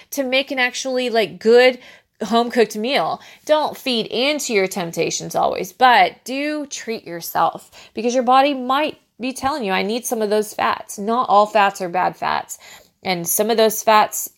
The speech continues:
they, your body definitely needs it. And as a growing child, a growing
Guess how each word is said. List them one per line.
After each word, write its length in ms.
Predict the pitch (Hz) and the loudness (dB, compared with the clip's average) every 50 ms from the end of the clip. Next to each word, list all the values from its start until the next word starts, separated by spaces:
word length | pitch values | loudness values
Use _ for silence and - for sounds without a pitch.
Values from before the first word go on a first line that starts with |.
| _ _ - | _ _ -8
they, 420 | 180 190 196 196 190 180 - - | -4 0 2 2 2 0 0 -6
your 380 | - 180 175 175 180 185 196 190 | -12 -14 -10 -8 -4 -2 -2 2
body 280 | 180 190 180 175 185 185 | 4 6 6 6 4 2
definitely 440 | 175 170 165 - - 175 175 175 | 0 -2 -4 -4 -6 -8 -8 -8
needs 300 | 170 170 170 170 170 - | -8 -8 -10 -10 -10 -6
it. 140 | 170 165 - - | -4 -4 -4 -4
And 280 | - 185 180 175 175 - | -4 -6 -6 -6 -6 -4
as 160 | 165 180 170 | -2 -2 0
a 80 | 180 175 | 0 -2
growing 640 | 170 180 180 185 202 214 226 233 247 247 247 240 | -2 -4 0 2 4 4 4 2 0 0 -2 -4
child, 580 | 233 - - - 214 208 202 208 208 214 202 202 - - - - - - - _ _ | -6 -8 -2 2 4 6 6 6 6 2 -2 -6 -16 -20 -20 -20 -20 -20 -20 _ _
a 420 | - 196 196 190 190 185 - - - | -2 -2 0 0 0 0 -2 -6 -12
growing 760 | - 196 196 190 180 180 214 220 233 240 254 254 247 240 240 | -14 -10 -10 -8 -2 0 2 2 2 2 2 0 0 -2 -4